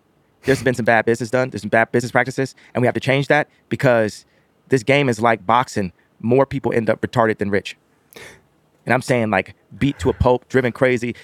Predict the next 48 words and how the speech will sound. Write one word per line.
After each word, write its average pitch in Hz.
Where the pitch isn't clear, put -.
beat 131
by 113
the 110
media 127
to 123
a 110
pulp. 123
Right 170
now, 170
the 135
media 143
has 117
done 107
everything 208
they 202
could 165
to 127
make 143
me 135
apologize 120
and 113
to 113
make 117
me 123
look 110
crazy. 107
And 123
not -
one 180
person 170
has 127
done 120
anything 143
to -
find 143
out 113
why 131
I 123
was 117
frustrated 117
enough 110
to -
do 127
that 107
tweet. 120
And 113
that's 123
facts, 123